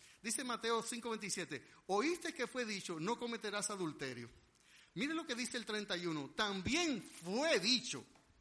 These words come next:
¿Cómo está el verbo ahí? En pasado. "Tampoco, también fue dicho, cualquiera que repudiara a su mujer le diera carta de divorcio", nótelo. ¿Qué dice el versículo treinta y ocho? "Oíste que fue dicho, ojo por ojo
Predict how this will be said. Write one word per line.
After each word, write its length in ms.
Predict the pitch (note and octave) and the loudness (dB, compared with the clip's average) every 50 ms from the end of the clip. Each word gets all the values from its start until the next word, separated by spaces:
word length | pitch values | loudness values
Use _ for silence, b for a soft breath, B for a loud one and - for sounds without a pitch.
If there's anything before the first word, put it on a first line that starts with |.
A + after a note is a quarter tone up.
| - _ | -6 _
¿Cómo 220 | - F#3 G#3+ A#3+ | 0 2 2 2
está 140 | A3+ - B3 | 2 0 0
el 60 | A#3 | 2
verbo 320 | A3 A#3+ A#3+ A#3+ B3 A#3 | 2 2 2 4 4 4
ahí? 240 | A#3 A#3 B3+ C#4 E4 E4 B B B B | 4 4 2 0 -2 -4 B B B B
En 160 | - E3 F3+ | 0 0 0
pasado. 480 | - F3 E3 - - F#3 D#3+ C3+ C#3 C#3+ | 2 0 0 0 0 0 0 -2 -2 -2
"Tampoco, 360 | - E3 D#3+ D#3 - A#3+ C4 C4+ B3+ A3 - - - - - | -2 -2 -4 -2 -2 -2 -2 -2 -4 -6 -10 -16 -20 -8 -6
también 280 | G3 F#3+ F#3+ G#3 A#3 A3 | -6 -4 -2 -4 -4 -2
fue 140 | - A3+ | -2 -2
dicho, 300 | G#3+ F#3+ F#3 - - D#3 | -2 -2 -4 -4 -6 -4
cualquiera 400 | - E3 D3+ D3 - G#3 A3 A3 | -4 -4 -4 -2 -2 -2 -2 0
que 100 | G#3+ G#3+ | -2 -2
repudiara 400 | F#3 G3+ G3+ G3 G3 G3 G#3 G#3 | -2 -2 -4 -4 -4 -4 -2 -2
a 40 | G3 | -4
su 120 | - G#3 G3 | -4 -6 -6
mujer 220 | G3 G3 A3 A#3+ | -4 -4 -2 -2
le 80 | A3 F#3+ | -2 -2
diera 200 | F#3 F#3+ F#3 F3+ | -2 -2 -2 -2
carta 200 | F#3+ F3+ F3+ F#3 | -4 -4 -4 -4
de 60 | F3+ | -4
divorcio", 380 | F3 F3+ G#3+ A3+ G#3+ - B3 A3+ B B B B - | -2 0 0 0 0 -2 -6 -10 B B B B -6
nótelo. 500 | D3+ E3 G3 G#3 F#3+ G3 D#3 C#3 B2+ B B B B B | 0 2 4 4 4 4 0 -2 -4 B B B B B
¿Qué 100 | - D4 | -2 0
dice 240 | E4 G4 G#4+ - F#4 | 2 2 2 2 0
el 80 | D#4+ C4+ | 0 0
versículo 480 | B3+ A3+ - - B3+ G3+ C4 A#3 A3+ | 0 0 0 -2 -4 -4 -2 -2 -2
treinta 260 | F#3 G#3+ G#3 G3+ F#3+ F3+ | 0 0 -2 0 0 0
y 120 | E3 D#3+ | 0 0
ocho? 240 | C#3+ C3 C3+ B2 A2 B B B B B B B B | 0 -2 -2 -6 -8 B B B B B B B B
"Oíste 540 | - G3 G3 G3+ B3+ D4+ F4 E4 - E4+ D4+ | 4 6 8 8 8 6 4 2 -2 -4 -4
que 160 | - C#4 A#3+ | -2 -2 -2
fue 240 | F3+ - B3 A#3+ A3+ | 0 2 2 2 4
dicho, 540 | G#3 G#3 F#3+ F3 - - D#3 D3+ - - - | 2 0 0 -2 -2 -2 -4 -4 -4 -6 -2
ojo 320 | - A3 A#3+ B3+ D4 C#4 G3 | 2 4 4 4 4 4 4
por 180 | A3+ A#3 B3 | 6 6 8
ojo 420 | C#4 D#4+ D4+ C4+ F4 E4 - - | 8 8 6 6 2 0 -4 -6